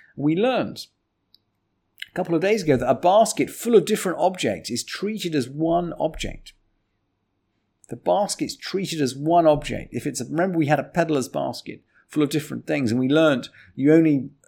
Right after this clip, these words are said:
have to bring one offering for bringing this whole basket out on Shabbat. So a basket,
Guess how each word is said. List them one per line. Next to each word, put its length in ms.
have 200
to 80
bring 320
one 520
offering 580
for 140
bringing 360
this 240
whole 200
basket 480
out 180
on 140
Shabbat. 320
So 180
a 60
basket, 640